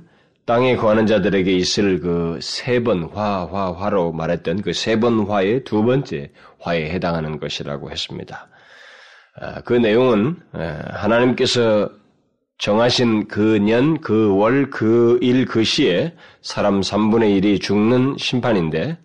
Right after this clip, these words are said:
어, 셀 수 없이 많은 그 악한 영들의 활동으로 인해서 있게 되는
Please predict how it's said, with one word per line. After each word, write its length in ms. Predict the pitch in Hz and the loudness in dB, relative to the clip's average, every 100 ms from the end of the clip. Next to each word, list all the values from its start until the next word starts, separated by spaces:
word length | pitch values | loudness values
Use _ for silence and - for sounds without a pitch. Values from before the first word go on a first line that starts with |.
| _ - - - - _ - | _ -20 -20 -20 -20 _ -20
어, 280 | - 71 | -18 -14
셀 220 | 82 143 143 | -6 -2 0
수 140 | 165 | 0
없이 220 | 127 147 | 0 2
많은 560 | 117 90 92 110 101 82 - | 2 2 2 2 2 -2 -6
그 280 | 90 85 82 | -4 -2 -2
악한 500 | 92 - 127 117 104 | -6 -2 0 2 4
영들의 500 | 101 120 117 117 107 | 4 2 2 2 2
활동으로 440 | 117 123 139 117 | 2 0 0 2
인해서 500 | 90 78 82 85 90 120 | 0 -2 -4 -4 -6 -6
있게 320 | 95 - 90 | -8 -4 -2
되는 440 | 85 95 90 117 | 0 0 0 -2